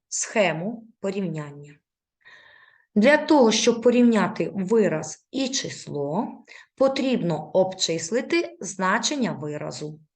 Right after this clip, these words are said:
Шість відняти два — отримуємо чотири. Порівнюємо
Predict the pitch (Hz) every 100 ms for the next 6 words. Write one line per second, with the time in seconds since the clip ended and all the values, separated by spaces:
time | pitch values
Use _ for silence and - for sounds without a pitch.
0 | _ _ _ _ _ _ _ _ _ _
1 | _ - - - 269 - - 165 208 202
2 | 202 160 - 151 139 143 151 143 147 190
3 | 311 - - _ _ 185 190 247 359 320
4 | 220 170 185 - - 175 170 180 185 185
5 | _ _ _ _ _ _ _ _ _ _
6 | _ _ _ 196 156 160 170 220 269 311
7 | 320 330 330